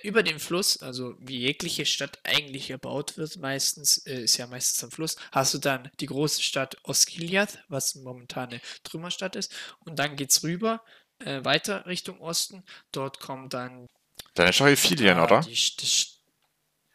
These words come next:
Speaker 1: ja, ja, genau. Deswegen heißt es ja auch, äh, Minas Ithil, weil Ithilien
Speaker 2: Hm.
Speaker 1: heißt Mondland. Ähm, und dann hast du eben, kommt Ithilien und, äh, und da, dann kommt Minas Morgul,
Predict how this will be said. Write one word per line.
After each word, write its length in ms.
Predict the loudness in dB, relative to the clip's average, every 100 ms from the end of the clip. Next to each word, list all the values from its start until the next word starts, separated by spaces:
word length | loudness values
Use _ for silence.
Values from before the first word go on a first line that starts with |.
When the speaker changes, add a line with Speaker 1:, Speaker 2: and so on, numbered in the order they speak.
| _ _ _ 8
Speaker 1:
ja, 160 | 10
ja, 220 | 10 6 -2 _
genau. 220 | 2 4
Deswegen 360 | 4 8 8 10
heißt 200 | 8 10
es 40 |
ja 100 | 8
auch, 200 | 6 4
äh, 340 | 0 2 0 0
Minas 340 | -6 -4 -4 0
Ithil, 480 | -2 -2 -8 -10 -12 _ -4
weil 240 | -2 0
Ithilien 500 | -2 -4 -2 -2 -2
Speaker 2:
Hm. 60 | -4
Speaker 1:
heißt 180 | -6 -6
Mondland. 500 | -10 -10 -12 -14 -20 _ _ _ _ _ _ _ -20 -8
Ähm, 260 | -8 -8 -14 _ -14 -4 -2 -2 -6 -14 _
und 180 | 0 6
dann 180 | 6
hast 300 | 6 4 2
du 300 | 0 -4 -6 -2
eben, 380 | 2 2 0 -12 -4
kommt 280 | -4 0
Ithilien 760 | -2 -2 0 -2 2 0 0 -6
und, 640 | -6 -4 -4 -8 2 2 2
äh, 460 | 2 4 4 2 -2 _
und 220 | -8 2
da, 160 | 6 6 4 _ _
dann 220 | -4 -4
kommt 260 | -6 -6 -6
Minas 340 | -2 2 0
Morgul, 540 | 0 -6 -6 -12 -14